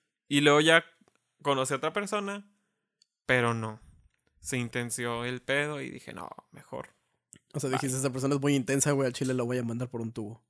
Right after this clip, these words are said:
Speaker 1: Ajá, sí, no.
Speaker 2: ¿Qué consideras tú intenso, güey?
Speaker 1: Es que, mm.
Speaker 2: Así de que pa' ti, ¿qué es una persona intensa?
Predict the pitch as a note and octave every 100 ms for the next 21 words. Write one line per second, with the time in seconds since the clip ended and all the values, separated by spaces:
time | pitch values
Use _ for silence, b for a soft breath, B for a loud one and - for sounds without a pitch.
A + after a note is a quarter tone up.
0 | _ _ _ - B2 - - - - -
1 | - - A3+ D#4+ C4+ A#3 A#3 A#3+ A#3 A3
2 | D#3 C#3 A#2+ G2+ - - _ _ _ _
3 | _ _ _ C3 B2 - C3 C#3 D3+ D3
4 | A#2+ B2 - _ _ _ _ _ _ _
5 | _ B2 A#2+ C#3 - C#3+ - D#3 D3+ D#3
6 | E3+ F#3 A3 A#3+ A#3+ F#3+ E3+ F3+ E3+ C#3
7 | C#3+ B2 G#2+